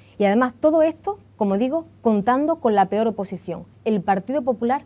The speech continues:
ha estado en contra de todos y cada uno de estos avances. Por eso quieren hablar de sanchismo. Quieren hablar de sanchismo para no hablar de gestión,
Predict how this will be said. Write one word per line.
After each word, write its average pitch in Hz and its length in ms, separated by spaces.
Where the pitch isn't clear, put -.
ha 214 60
estado 262 320
en 208 220
contra 294 420
de 190 160
todos 254 340
y 208 80
cada 214 320
uno 233 340
de 196 180
estos 190 180
avances. 165 360
Por 214 140
eso 277 200
quieren 240 200
hablar 202 240
de 190 80
sanchismo. 196 580
Quieren 254 280
hablar 202 280
de 240 80
sanchismo 294 560
para 190 240
no 208 120
hablar 240 280
de 233 100
gestión, 202 440